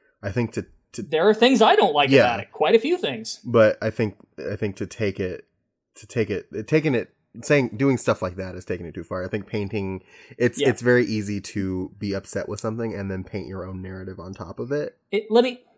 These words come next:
Speaker 2: let me put it like this. If Metal Gear Solid five is unfinished, then so is M G S two and M G S four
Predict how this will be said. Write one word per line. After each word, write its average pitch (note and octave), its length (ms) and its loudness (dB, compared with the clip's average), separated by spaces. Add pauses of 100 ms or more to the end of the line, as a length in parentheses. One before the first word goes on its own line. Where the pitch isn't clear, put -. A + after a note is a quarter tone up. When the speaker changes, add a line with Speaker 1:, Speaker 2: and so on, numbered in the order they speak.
(120)
Speaker 2:
let G#3+ 160 4
me C4+ 80 0
put A3+ 160 6
it G#3 80 6
like E3 180 0
this. D3 200 0
If C#3+ 100 -8
Metal A#3+ 220 2
Gear G3+ 160 0
Solid D#3+ 360 0
five C#3 300 0
is C#3 120 -4
unfinished, C3+ 680 -8
then C#3+ 160 -4
so F3 280 2
is D3+ 180 -4
M D3+ 200 -8
G D3 180 -4
S C#3 180 -4
two B2+ 520 -8
and C3 140 -8
M C3 160 -8
G C3 160 -2
S B2+ 200 -4
four A2+ 680 -8